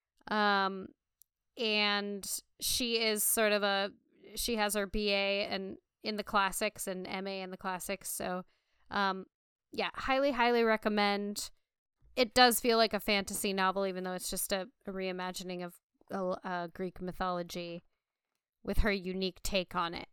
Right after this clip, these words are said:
So both really great books. Um, if you have book recommendations specifically in the fantasy z-, genre, send them my way. I'm also obviously brushing up on my Tolkien right now, um,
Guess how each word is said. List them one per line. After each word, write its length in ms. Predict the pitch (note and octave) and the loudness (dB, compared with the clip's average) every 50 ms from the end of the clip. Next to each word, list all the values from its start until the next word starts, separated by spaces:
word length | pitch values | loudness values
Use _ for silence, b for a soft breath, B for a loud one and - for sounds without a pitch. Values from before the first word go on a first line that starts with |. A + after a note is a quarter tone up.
| _ - | _ -8
So 420 | - - - G#3+ G3 G3 G3+ G#3 - A#3+ - | -4 0 2 2 4 4 2 2 0 -2 2
both 260 | - A#3 B3 C4 - | 4 4 4 4 6
really 240 | C#4 C#4 C4+ C4+ C4+ | 6 8 8 8 6
great 320 | A3+ - A#3+ A#3+ A#3 - - | 4 4 4 4 4 4 4
books. 540 | - A3+ A3 A3 A3 - - - - - - | 6 6 6 6 4 0 0 2 2 2 4
Um, 220 | - G#3 G#3 G3+ G#3 | 4 2 2 2 2
if 120 | G#3 - A#3 | 0 0 2
you 100 | A3+ A#3 | 2 6
have 260 | A#3 A3 A3 G#3+ G#3 | 6 6 6 8 8
book 200 | A#3 A#3 - - | 6 6 6 2
recommendations 760 | A#3+ A#3 - - A#3 A3+ A3+ A3 A3 A3+ - - A#3 A#3 - | 0 0 0 0 -2 0 0 0 0 0 0 -2 -2 -4 -2
specifically 560 | - A#3+ A3+ C4 C#4+ F4+ G#4+ - G4 C4+ A3+ | -4 -4 -4 -4 -6 -6 -6 -4 -2 -2 -2
in 80 | G#3+ | -2
the 80 | G#3 G3+ | -4 -4
fantasy 500 | - G3+ G#3+ A#3 A3+ B3+ A3+ - G#3+ G3+ | -2 -2 -2 -2 -2 -4 -2 0 0 0
z-, 180 | F#3+ G3 G3+ G3 - - | 0 0 -2 -2 -2 -2
genre, 400 | G3+ - G#3+ F#3+ F#3 F#3 F#3+ F#3 | 2 4 4 4 2 0 -2 -2
send 320 | - - - G#3 A3 B3+ | -2 0 0 2 0 0
them 80 | D4 C#4+ | -2 0
my 160 | C#4 B3 A3+ | 0 0 0
way. 340 | G#3+ G#3 G3+ G3 G3+ G#3+ G#3+ - | 2 0 0 0 0 -2 -2 -2
I'm 140 | - G#3+ G#3 | 0 2 2
also 360 | G3+ G3+ G#3 - A3 G3+ - - | 2 2 2 2 0 0 0 2
obviously 420 | - G#3 G3+ F#3+ G#3+ - - G#3 | 2 2 2 2 -2 -4 -4 -6
brushing 400 | F#3+ - - G3 F3+ - G#3 G3 | -4 -4 -4 -4 -2 -4 -4 -2
up 160 | F#3+ F#3+ - - | -2 0 0 0
on 120 | G3 F#3+ | 0 0
my 140 | F#3+ F#3 F#3+ | -2 -4 -4
Tolkien 600 | F#3 - G3 F#3 F#3 - - F#3+ F#3 F#3 F#3+ F#3+ - _ - | -2 -2 -2 -2 -2 -4 -6 -6 -6 -4 -4 -6 -8 _ -10
right 300 | G#3+ F#3+ F#3+ F#3+ - - | -6 -6 -4 -4 -6 -6
now, 640 | G3+ F#3+ F3+ F3 F3+ F#3 F#3+ G3 A3 C4 D4+ E4 F#4 - _ _ _ _ _ _ _ _ _ - | -6 -6 -6 -6 -6 -6 -6 -4 -4 -4 -6 -6 -8 -12 _ _ _ _ _ _ _ _ _ -2
um, 580 | - - G3+ G3+ G3 G3 G3 F#3+ - - - G3 | 2 4 6 6 4 4 2 -2 -8 -10 -12 -12